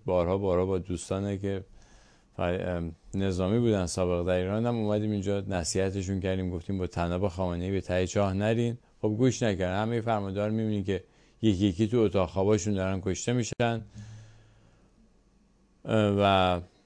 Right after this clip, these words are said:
از چون اینا هنوز توی اون ناباوری هستن، توی اون انکار هستن، باورشون نمیشه که جمهوری اسلامی تموم شده، نمیخوان قبول کنن و همینجوری وایسادن و همینطوری هم دارن تلفات می‌دن، فقط، فقط دارن تلفات می‌دن،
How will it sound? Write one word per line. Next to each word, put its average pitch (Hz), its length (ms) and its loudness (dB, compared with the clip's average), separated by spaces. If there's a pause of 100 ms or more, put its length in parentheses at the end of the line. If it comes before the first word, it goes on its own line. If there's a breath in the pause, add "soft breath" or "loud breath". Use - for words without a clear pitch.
(100)
از 110 280 2
چون 156 200 4
اینا 156 240 4
هنوز 135 420 4
توی 139 140 2
اون 127 300 4
ناباوری 104 680 8
هستن، 110 400 4
توی 104 120 0
اون 113 240 2
انکار 110 560 2
هستن، 107 460 2
باورشون 110 600 4
نمیشه 113 320 2
که 104 120 2
جمهوری 90 340 0
اسلامی 95 280 -2
تموم 98 480 -2
شده، 87 360 -4
نمیخوان 92 480 -2
قبول 80 260 -2
کنن 87 320 -8 (480 soft breath)
و 107 100 4
همینجوری 123 420 4
وایسادن 113 560 2
و 117 260 4
همینطوری 110 460 0
هم 107 140 -2
دارن 101 300 0
تلفات 98 540 0
می‌دن، 85 220 -4
فقط، 85 300 -6
فقط 139 380 2
دارن 123 260 2
تلفات 104 560 0
می‌دن، 90 240 -8